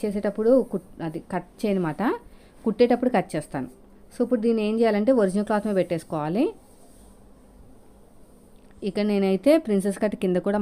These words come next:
మార్కింగ్ వేస్తున్నాను, కుట్టేటప్పుడు ఈజీగా ఉంటుందని. లైనింగ్ అంతా కూడా జాయిన్ చేసుకున్న తర్వాత దీని మీద కుట్టు వేసుకుని కట్ చేస్తానన్నమాట. అప్పుడు మనకి లైనింగ్ స్పెషల్గా అతకాల్సిన పని ఉండదు, ఈజీగా అయిపోతుంది పని.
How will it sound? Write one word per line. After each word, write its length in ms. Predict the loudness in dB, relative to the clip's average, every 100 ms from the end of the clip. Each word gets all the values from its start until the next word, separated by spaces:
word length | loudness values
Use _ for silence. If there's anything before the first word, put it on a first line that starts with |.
| 0
మార్కింగ్ 300 | -2 0 -2
వేస్తున్నాను, 360 | -2 -4 -2 -2
కుట్టేటప్పుడు 440 | -4 -4 -4 -4 -6
ఈజీగా 280 | -4 -4 -2
ఉంటుందని. 420 | -4 -4 -4 -2 -2 -4 -20 -20 -20 -20 -20 -20 -20 -20 -20 -20 -20 -20 -12 0
లైనింగ్ 340 | 2 2 2 2
అంతా 180 | 0 0
కూడా 120 | 0 0 2
జాయిన్ 260 | 0 0
చేసుకున్న 260 | -2 -2 -4 -2
తర్వాత 320 | 0 -2 0 0 2
దీని 140 | 2 0
మీద 100 | 0
కుట్టు 180 | -4 -4 -2
వేసుకుని 260 | -2 -2 -2
కట్ 120 | -2 -4
చేస్తానన్నమాట. 600 | -6 -6 -6 -6 -8 -8 -8
అప్పుడు 200 | -6 -4 -4
మనకి 220 | -4 -2 0
లైనింగ్ 340 | 2 0 -2 -2
స్పెషల్గా 380 | -4 -2 0 0
అతకాల్సిన 380 | 0 -2 -2 -2 2
పని 120 | 2 2
ఉండదు, 180 | 0 -2 -2
ఈజీగా 300 | 0 0 2 2
అయిపోతుంది 320 | 0 -4 -4 -4
పని. 160 | -4